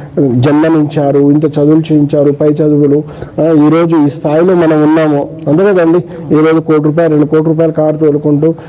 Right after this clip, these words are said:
మంచి విల్లాలో, మంచి లగ్జరీ లైఫ్ని, మంచి ఉద్యోగాన్ని ఆనందం పడుకుంటూ, వాళ్ళకు కూడా అంతే కదమ్మా, మంచి వంశాన్ని ఇద్దాం. వాళ్ళు కూడా ఉన్నంత,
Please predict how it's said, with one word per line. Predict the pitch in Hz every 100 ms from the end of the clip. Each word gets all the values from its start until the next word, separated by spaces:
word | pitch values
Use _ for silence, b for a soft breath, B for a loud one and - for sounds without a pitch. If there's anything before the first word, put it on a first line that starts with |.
| B 151
మంచి | 160 165
విల్లాలో, | 165 147 151 151 151
మంచి | 147 139 160 175 160
లగ్జరీ | 143 139 165 170
లైఫ్ని, | 151 147 160 156
మంచి | 151 156 160
ఉద్యోగాన్ని | 156 139 160 180 175 165 156 B B 143 147
ఆనందం | 170 175 170
పడుకుంటూ, | 160 156 160 147 143 156 B B -
వాళ్ళకు | 151 180 202
కూడా | 190 190 185 175 156 151 165
అంతే | 170 202
కదమ్మా, | 175 156 165 - B -
మంచి | 160 185 196
వంశాన్ని | 160 156 160 196 175 170
ఇద్దాం. | 151 156 151
వాళ్ళు | 151 175
కూడా | 175 175
ఉన్నంత, | 156 175 202 190